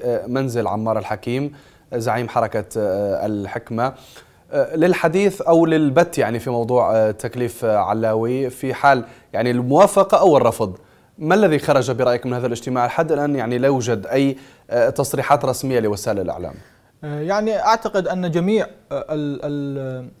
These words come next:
Speaker 2: يعني، آه، الاجتماعات التي حصلت قبل تكليف الزرفي وبعدها وحتى اليوم
Speaker 1: نعم.
Speaker 2: هي محاولات لوضع العصي في عجلة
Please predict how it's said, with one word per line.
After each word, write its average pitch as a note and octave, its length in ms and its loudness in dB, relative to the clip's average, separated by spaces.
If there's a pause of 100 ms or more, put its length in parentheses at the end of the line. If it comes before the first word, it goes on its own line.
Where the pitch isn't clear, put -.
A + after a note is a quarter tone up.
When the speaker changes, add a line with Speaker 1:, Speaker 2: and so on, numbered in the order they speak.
Speaker 2:
يعني، C3 320 -8
آه، - 560 -16
الاجتماعات D#3 580 0
التي D3 260 -6
حصلت D3 400 -6
قبل F#3+ 440 2
تكليف D#3 360 -6
الزرفي D#3 420 -4
وبعدها D3 540 2
وحتى F3 340 -4
اليوم D3 320 0 (160)
Speaker 1:
نعم. A#2+ 280 -2
Speaker 2:
هي A3+ 160 4
محاولات F#3+ 640 4 (180)
لوضع D#3 1080 0 (300)
العصي D#3 440 -2
في D3+ 180 -4
عجلة E3 380 2